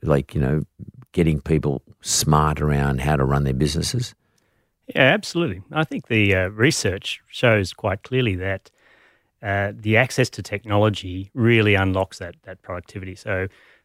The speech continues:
Speaker 2: there's some stats that are kicking around. In fact, we released some research recently that's showing that, um, small businesses, uh, were, used to be about half as productive. Uh, employees in small businesses used to be a-, about half as productive as employees in, in big businesses,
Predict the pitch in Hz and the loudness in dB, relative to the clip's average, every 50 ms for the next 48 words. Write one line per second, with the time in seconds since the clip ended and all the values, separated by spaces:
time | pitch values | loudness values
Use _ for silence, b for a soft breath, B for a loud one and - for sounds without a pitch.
0 | _ 120 113 107 - 107 101 - - 113 101 101 - - - 104 95 98 92 - | _ 0 0 2 2 0 -2 0 2 2 2 2 2 -2 -2 0 0 0 0 0
1 | - 113 - 98 92 92 101 101 95 - 107 101 - - 90 92 98 101 95 - | -4 -6 -4 -4 -2 0 0 0 0 -2 -4 -6 -6 -6 -6 -2 -2 -2 -2 -4
2 | - 92 90 95 98 - - 98 98 - - - - 110 110 110 - - 98 92 | -6 -6 -4 -4 -4 -4 -4 -4 -4 -4 -6 -10 -4 -2 -2 -2 -2 -4 -4 -6
3 | 92 90 - - - - 104 95 95 95 95 92 87 87 87 85 - - - 107 | -6 -8 -10 -10 -4 -2 0 0 2 2 0 0 0 -2 -2 -4 -6 -10 -6 -4
4 | 92 87 87 87 85 82 b b b b b b b b b b b _ _ _ | -4 -4 -4 -6 -8 -12 b b b b b b b b b b b _ _ _
5 | - - - - 127 123 117 104 110 107 90 90 95 95 - - 107 98 95 95 | -14 -8 0 4 4 4 6 4 4 2 2 0 0 -2 -2 0 0 0 0 0
6 | 87 - - - - - - - 95 92 92 95 98 95 92 90 90 131 - 131 | -2 -4 -8 -10 -12 -12 -6 -4 -2 0 0 2 2 2 2 0 -2 -2 -2 -2
7 | 139 - - 110 104 95 95 104 104 104 104 95 90 - - - - 104 104 - | -2 0 0 0 0 0 0 0 -2 -2 0 0 0 0 -2 0 2 2 2 2
8 | - 92 - - 101 87 87 90 - _ - 92 85 87 82 - _ _ _ - | -2 -8 -8 -8 -8 -6 -4 -6 -6 _ -8 -8 -8 -8 -10 -16 _ _ _ -12
9 | 107 - - 135 123 - - 147 135 123 110 101 90 101 104 90 - - 95 90 | -12 -6 -2 0 0 2 4 4 4 6 4 4 2 2 -2 -2 -2 -2 -2 -2
10 | 87 90 87 85 90 87 - - 107 95 - - - 95 87 95 - _ - 110 | -4 -6 -8 -10 -12 -12 -10 -10 -10 -10 -10 -10 -12 -12 -12 -12 -14 _ -10 -2
11 | - 113 107 - - - 123 117 - 107 92 - - 87 92 95 - - 95 85 | 0 0 0 0 0 0 0 0 0 -4 -8 -8 -6 -4 -4 -4 -4 -4 -6 -6
12 | 90 87 90 90 85 - - 160 113 - 110 101 95 92 90 90 87 87 92 107 | -4 -2 -2 -2 -4 -6 -10 -12 -12 -6 -2 0 0 2 0 0 -2 -4 -6 -6
13 | 104 92 90 90 90 90 92 98 - 110 92 90 127 127 - 107 92 - - - | -4 -4 -2 -2 -4 -6 -8 -8 -8 -8 -4 -4 -4 -4 -4 -8 -10 -10 -14 -18
14 | 98 - - - | -18 -18 -18 -20